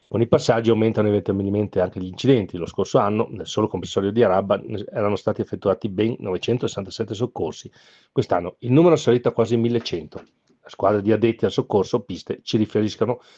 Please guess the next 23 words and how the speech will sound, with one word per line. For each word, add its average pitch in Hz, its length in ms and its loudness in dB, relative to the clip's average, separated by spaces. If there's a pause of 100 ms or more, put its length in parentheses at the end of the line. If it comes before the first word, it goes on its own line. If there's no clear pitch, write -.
(120)
che 131 140 0
si - 140 2
registrano 90 440 -4
sempre - 300 0
più - 100 -10
incidenti 110 480 -4
di 107 80 -12
una 85 100 -8
certa 104 300 -4
gravità, 110 460 -4
in 123 160 -4
particolare 82 500 -4
agli 80 140 -8
arti. 80 340 -10 (1900)
Il 185 120 0
quaranta 143 320 4
per 160 120 2
cento 143 300 4
compra 143 280 4
lo 139 60 2
ski 127 220 -2
pass - 180 0
online. 98 520 0